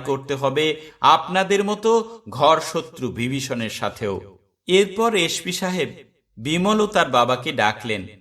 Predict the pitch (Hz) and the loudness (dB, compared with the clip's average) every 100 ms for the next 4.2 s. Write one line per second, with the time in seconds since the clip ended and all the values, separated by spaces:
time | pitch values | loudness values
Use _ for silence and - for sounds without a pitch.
0 | _ _ _ _ 165 190 143 98 - _ | _ _ _ _ 2 2 0 -6 -16 _
1 | - 135 170 196 208 214 214 214 151 151 | 0 4 4 4 2 2 0 -2 0 -2
2 | 170 147 107 - _ _ _ _ 147 - | 0 -2 -4 -14 _ _ _ _ -2 2
3 | 214 180 175 180 202 202 202 160 147 151 | 0 2 0 2 0 0 0 4 4 4
4 | 226 | 2